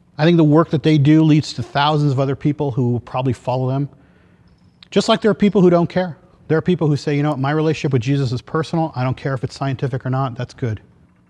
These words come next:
But I think for every one person like that in the church today, there's at least one other person outside the church who's saying, "Actually, I do wanna hear about some of this science stuff, 'cause the only reason I've always thought the church was ignorant was 'cause I thought they were just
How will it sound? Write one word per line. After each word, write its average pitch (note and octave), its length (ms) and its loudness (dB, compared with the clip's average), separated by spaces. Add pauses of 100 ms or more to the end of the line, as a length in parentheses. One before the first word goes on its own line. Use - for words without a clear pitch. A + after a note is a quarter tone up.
But B2 100 -8
I C#3+ 80 -4
think E3 140 -4
for D#3+ 100 -2
every E3 140 0
one D#3+ 180 0
person D#3 300 -4
like C3+ 140 -4
that C#3 120 -2
in C#3 80 -2
the B2+ 60 -2
church - 320 -8
today, A#2 140 -2
there's A#2 140 -4
at A#2 60 -6
least B2 160 -6
one C3 240 0
other C3 220 -2
person B2 400 -4
outside D3 340 -2
the C#3 100 0
church A#2 220 -6
who's A#2+ 140 -4
saying, A#2 340 -2 (260)
"Actually, D#3+ 340 -4
I D#3 80 -2
do C#3+ 180 4
wanna C3 180 0
hear A2 140 -2
about G#2 200 -6
some A2 140 -6
of G#2+ 60 -4
this A2 100 -8
science A2+ 320 -8
stuff, A2+ 220 -10
'cause A#2+ 120 -6
the B2 100 -2
only D#3+ 180 0
reason C#3 320 0
I've B2 240 -2
always B2+ 240 -4
thought B2 140 -6
the A#2+ 60 -8
church - 300 -10
was G#2 140 -4
ignorant A2 460 -6
was A#2 120 -2
'cause A#2 140 -4
I A#2+ 100 -4
thought A2 280 -6
they A2+ 100 -6
were G#2 80 -6
just - 260 -12